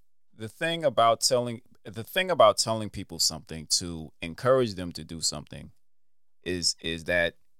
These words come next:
you say what you, what you need for them to hear. And if they don't take it, that's on them. You've done your part to, you know, tell people to do the right thing,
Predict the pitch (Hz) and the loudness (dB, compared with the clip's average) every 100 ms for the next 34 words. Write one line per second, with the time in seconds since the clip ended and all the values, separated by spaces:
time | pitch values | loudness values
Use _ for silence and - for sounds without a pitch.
0 | - - 107 143 147 135 - 107 104 104 | -20 -8 0 0 0 0 2 2 2 0
1 | 92 95 71 - - - 98 113 104 - | 0 -2 -2 -12 -20 -12 -6 -6 -6 -8
2 | 104 - 127 117 101 120 120 110 104 95 | -6 -4 -4 -4 0 2 2 0 -4 0
3 | 110 156 - 82 82 64 - - - - | 2 2 2 -4 -8 -10 -14 -20 -20 -20
4 | - - - - - - - 95 92 98 | -20 -20 -20 -20 -20 -12 -2 0 0 0
5 | 147 165 160 143 185 185 - 85 92 123 | 4 4 2 0 -2 -2 -4 0 4 6
6 | - 123 120 127 110 - - - - - | 4 -2 -2 -4 -6 -12 -20 -20 -20 -20
7 | - 98 120 180 - 135 123 135 139 - | -20 4 6 6 4 4 6 4 4 0
8 | 65 50 - - - - - - - - | -6 -6 -16 -20 -20 -20 -20 -20 -20 -16
9 | - 117 110 98 92 - - - - - | -4 -2 -2 -4 -8 -16 -20 -20 -20 -20
10 | - - 98 90 82 - 110 104 - 104 | -18 -8 -4 -4 -2 6 6 6 -2 -8
11 | - 95 85 90 82 107 95 85 85 82 | -8 -8 -8 -10 -8 -8 -6 -2 -2 -2
12 | - 80 69 - | -8 -10 -10 -16